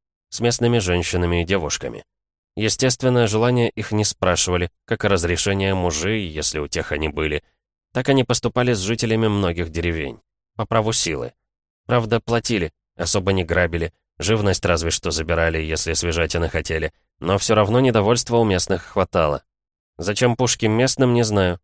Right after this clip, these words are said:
Я бы ещё понял, если бы в Индии находился, там англичан жуть как не любят. Однако продать мог легко, вот и ожидал предложения. Местные стали советоваться и после некоторого обсуждения предложили обмен. Двух юных дев за одну пушку.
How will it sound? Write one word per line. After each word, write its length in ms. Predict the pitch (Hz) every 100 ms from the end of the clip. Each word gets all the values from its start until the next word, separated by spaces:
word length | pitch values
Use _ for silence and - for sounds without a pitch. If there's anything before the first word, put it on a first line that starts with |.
| _
Я 120 | 87
бы 80 | 85
ещё 220 | 85 -
понял, 340 | 80 110 104 87
если 240 | 80 -
бы 160 | 85 82
в 80 | 98
Индии 240 | 98 85
находился, 600 | 82 80 85 85 80 -
там 220 | 80 87 85
англичан 580 | 82 85 - 101 92
жуть 260 | 80 90 -
как 180 | 87 90
не 140 | 90
любят. 360 | 87 80 78 - _ _ -
Однако 400 | 90 92 98 -
продать 360 | 95 90 101
мог 200 | 101 92
легко, 340 | 95 85 - 101 _ _ -
вот 180 | 110 117
и 40 |
ожидал 360 | 113 110 104 104
предложения. 720 | 104 101 101 90 71 62 - _ _ _ _ _ _
Местные 380 | 110 131 143 135
стали 260 | 123 131 123
советоваться 600 | 127 120 127 131 131 131
и 60 | 113
после 320 | 110 - 104
некоторого 480 | 104 92 95 92 92
обсуждения 580 | - 95 82 107 107
предложили 520 | 101 98 90 90 104 98
обмен. 440 | 92 90 80 82 _ _ _
Двух 340 | 80 92 98
юных 380 | 92 92 87 78
дев 280 | 76 90 95
за 160 | 87 82
одну 220 | 80 85
пушку. 480 | 98 87 - 64